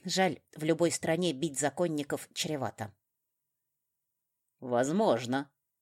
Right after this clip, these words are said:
чуть расслабился Лембет и откинулся на спинку стула.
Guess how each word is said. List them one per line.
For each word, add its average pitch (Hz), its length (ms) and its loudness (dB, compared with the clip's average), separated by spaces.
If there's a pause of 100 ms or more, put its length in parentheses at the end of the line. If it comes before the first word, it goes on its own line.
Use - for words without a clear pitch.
(180)
чуть 127 220 -6
расслабился 123 720 -2
Лембет 127 540 -4
и 143 60 -6
откинулся 131 540 -4
на 135 120 -2
спинку 131 380 -6
стула. 113 440 -8